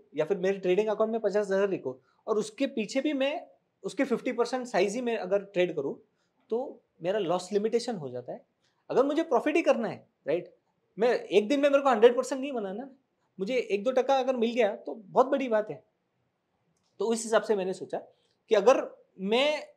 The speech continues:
डिप्लॉय सात ही लाख कर रहा हूँ पर टोटल कैपिटल एक करोड़ है तो मैं सात लाख के हिसाब से ही सोचूंगा। तो मैं ऐसे इसको, अ, फ्रेम करता हूँ कि समझो सात लाख रुपए है, आज का दिन का समझो मेरा प्रॉफिट है थर्टी थाउजेंड,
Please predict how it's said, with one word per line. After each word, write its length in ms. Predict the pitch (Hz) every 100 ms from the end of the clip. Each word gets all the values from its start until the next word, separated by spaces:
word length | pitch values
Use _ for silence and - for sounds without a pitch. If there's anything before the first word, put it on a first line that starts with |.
| _ _ _ -
डिप्लॉय 380 | 160 165 226
सात 240 | 254 220 214
ही 40 |
लाख 180 | 277 247
कर 80 | 180
रहा 80 | 135
हूँ 140 | 113 _ _ _ _
पर 60 | 165
टोटल 300 | 165 190 240
कैपिटल 340 | 240 240 247 262
एक 280 | - 214
करोड़ 220 | 233 226 190
है 140 | 135 - _ _ _ _ -
तो 60 | 196
मैं 120 | 226
सात 320 | 226 165 185
लाख 160 | 202 196
के 60 |
हिसाब 240 | 220 - 165
से 120 | 196
ही 60 | 202
सोचूंगा। 420 | 127 - 110 - _ _ _ _ _ _ _ _ _
तो 220 | 208 220 -
मैं 100 | 185
ऐसे 240 | 233 247 240
इसको, 320 | 240 240 226
अ, 720 | - 156 151 147 143 139 -
फ्रेम 200 | - 190
करता 240 | 180 127 135
हूँ 160 | - - _ _ -
कि 60 |
समझो 240 | 220 220 247
सात 260 | 196 180
लाख 160 | 180 165
रुपए 180 | 165 151
है, 180 | 110 - _ _ _ _ _ _ -
आज 160 | 156
का 100 | 214
दिन 180 | 190 196
का 160 | 208 202
समझो 280 | 202 170
मेरा 200 | 175 160 170
प्रॉफिट 320 | 151 147 165
है 60 | 190
थर्टी 220 | 165 156
थाउजेंड, 300 | 139 110